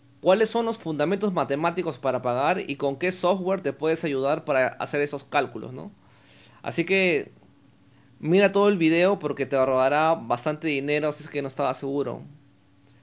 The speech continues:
cuándo pagar, cuándo foldear, ¿no? Y bueno, el clásico error que cometen los principiantes y hasta jugadores ya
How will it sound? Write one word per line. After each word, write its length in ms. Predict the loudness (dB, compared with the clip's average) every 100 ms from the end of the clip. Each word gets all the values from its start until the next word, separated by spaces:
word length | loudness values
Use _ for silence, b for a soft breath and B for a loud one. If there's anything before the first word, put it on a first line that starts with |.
| b _
cuándo 260 | -4 -4 -4
pagar, 540 | 0 2 2 0 -8 -20 _ -18
cuándo 220 | -10 -8 -6
foldear, 440 | -6 -4 -4 -6 -14 _ _ _ _
¿no? 180 | -16 -16 -18 b b b b b b b b b _ _ _ _
Y 80 | 4
bueno, 380 | 6 6 4 -4 -16 _ _ _ _ _ _ _ _ -4
el 220 | -2 -2
clásico 500 | 0 0 0 2 2
error 400 | 4 0 0 -4 -14 -20 _ -20 _ _ _ _ _ _ _ -4
que 120 | -2
cometen 580 | 0 -2 0 0 2 0
los 160 | -2
principiantes 760 | -4 -8 -8 -6 -2 -2 0 -4
y 40 |
hasta 180 | -4 -6
jugadores 580 | -2 0 2 2 0 -2
ya 480 | 0 2 0 -2